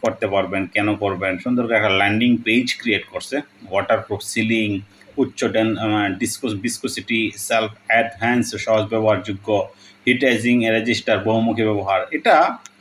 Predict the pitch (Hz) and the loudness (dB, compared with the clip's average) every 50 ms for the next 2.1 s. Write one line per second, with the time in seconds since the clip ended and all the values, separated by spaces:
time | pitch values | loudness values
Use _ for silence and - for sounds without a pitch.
0 | - - 131 139 143 151 151 151 151 147 147 143 143 139 139 135 127 123 - 127 | -8 -2 2 4 4 6 6 6 4 4 4 4 6 6 6 6 4 2 0 -2
1 | 127 - 151 151 151 156 160 156 143 123 107 107 104 101 101 110 110 107 - - | -2 -2 0 2 4 4 6 4 4 2 0 0 0 0 0 0 -2 -2 -4 -2
2 | 131 131 | 0 0